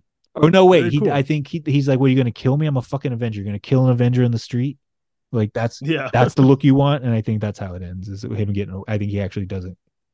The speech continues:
Speaker 1: they don't arrest him because of it.
Speaker 2: For being rich and white again.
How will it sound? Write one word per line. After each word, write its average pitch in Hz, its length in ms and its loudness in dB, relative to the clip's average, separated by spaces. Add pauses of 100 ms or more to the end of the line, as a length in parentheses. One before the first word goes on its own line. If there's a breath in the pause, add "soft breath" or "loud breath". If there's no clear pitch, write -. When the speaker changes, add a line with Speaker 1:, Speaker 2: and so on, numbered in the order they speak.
(100)
Speaker 1:
they 101 120 2
don't 104 240 4
arrest 92 300 -8
him 92 200 -10
because 90 280 -12
of 92 100 -12
it. - 140 -16 (1600)
Speaker 2:
For 156 80 4
being 160 280 4
rich 147 240 2
and 202 160 4
white 180 260 2
again. 135 400 0